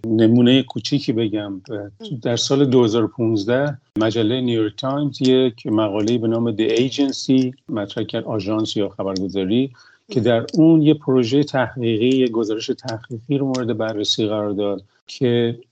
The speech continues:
Speaker 1: پوتین در روسیه، در شهر سن پیترزبورگ، تونسته بود یه نهادی ایجاد کنه با چند هزار کارمند که فقط، اه، هدفشون، تارگتشون روی رسانه‌های اجتماعی بود و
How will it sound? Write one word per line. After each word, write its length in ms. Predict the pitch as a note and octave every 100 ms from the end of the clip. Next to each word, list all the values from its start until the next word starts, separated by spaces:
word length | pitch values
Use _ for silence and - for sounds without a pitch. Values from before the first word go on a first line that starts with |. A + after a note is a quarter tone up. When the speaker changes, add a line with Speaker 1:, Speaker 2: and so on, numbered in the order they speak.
| _
Speaker 1:
پوتین 440 | - C#3 A2 C#3+ D3
در 160 | B2+
روسیه، 680 | A2+ A2+ A2+ - B2 A2+ C3
در 160 | B2+ A#2
شهر 340 | - A#2+ A#2+
سن 280 | A#2+ A#2 A2
پیترزبورگ، 800 | G#2+ G#2 A2+ G2+ F#2+ C3+ C3+ B2+ _
تونسته 360 | - A2 - C3+
بود 120 | B2
یه 80 | B2+
نهادی 520 | A#2 G#2+ G2 B2+ B2+
ایجاد 360 | B2+ A2+ B2 -
کنه 200 | - A#2+
با 120 | G#2+
چند 360 | G#2+ A#2+ C3 A2+
هزار 300 | A2+ B2 A#2+
کارمند 680 | - A2+ G#2+ A2+ C3 C#3 - - - _ _
که 120 | -
فقط، 680 | B2 - B2+ G#2+ C3 D3 D3 - - -
اه، 240 | D3 A2+
هدفشون، 800 | - B2 B2 C3 C#3 - B2+ B2
تارگتشون 840 | A#2+ A2 G#2+ C3+ - - C#3 A#2+ A2+
روی 540 | B2 C3 B2+ B2+ C3 - _
رسانه‌های 540 | B2 G#2+ A#2+ A2+ A2+ D3+
اجتماعی 500 | - - G#2+ A2 B2
بود 320 | B2 C3+ G#2+
و 260 | A#2+ C3 C#3